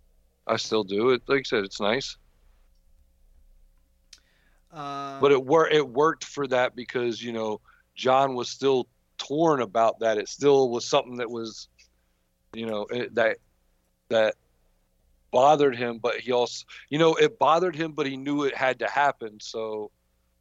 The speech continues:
Speaker 1: it, it was a good, it was a good callback to have him,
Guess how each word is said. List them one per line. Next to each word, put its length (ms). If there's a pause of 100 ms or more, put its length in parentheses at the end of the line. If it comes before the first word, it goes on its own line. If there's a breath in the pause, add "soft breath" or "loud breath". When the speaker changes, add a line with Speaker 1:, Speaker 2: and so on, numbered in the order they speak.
Speaker 1:
it, 240
it 40
was 180
a 80
good, 520 (640)
it 60
was 120
a 60
good 200
callback 500
to 120
have 220
him, 360